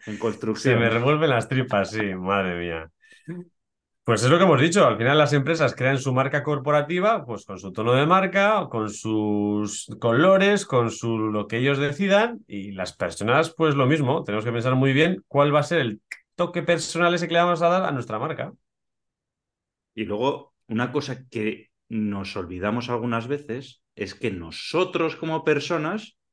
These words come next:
Speaker 1: tenemos el control total de nuestra marca personal barra profesional,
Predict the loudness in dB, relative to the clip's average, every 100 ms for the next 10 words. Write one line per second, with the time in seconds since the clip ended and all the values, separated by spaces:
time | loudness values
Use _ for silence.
0 | _ _ _ _ 0 2 2 0 0 -2
1 | -2 -2 -2 -4 -2 -2 0 -2 0 -2
2 | -4 -6 -8 -8 -6 -2 -2 -2 -4 -6
3 | _ 2 2 0 -4 -2 -4 -4 -4 -4
4 | -4 -8 _ -8 -6 -4 -6 -4 -4 -4
5 | -8 -10